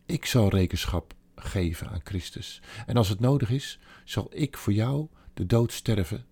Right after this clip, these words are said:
zoals de Heer dat deed. Mijn leven zal ik geven voor het jouwe."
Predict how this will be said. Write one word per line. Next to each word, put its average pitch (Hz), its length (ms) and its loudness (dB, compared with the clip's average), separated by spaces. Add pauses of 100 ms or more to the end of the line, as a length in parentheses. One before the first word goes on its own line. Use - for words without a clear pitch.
zoals - 340 -2
de 90 100 -2
Heer 104 300 2
dat 87 160 -4
deed. 95 300 -12 (760)
Mijn 127 320 6
leven 95 440 2 (240)
zal - 180 -2
ik 87 120 -4
geven 104 420 -2 (260)
voor - 180 -2
het 92 100 -2
jouwe." 87 320 -2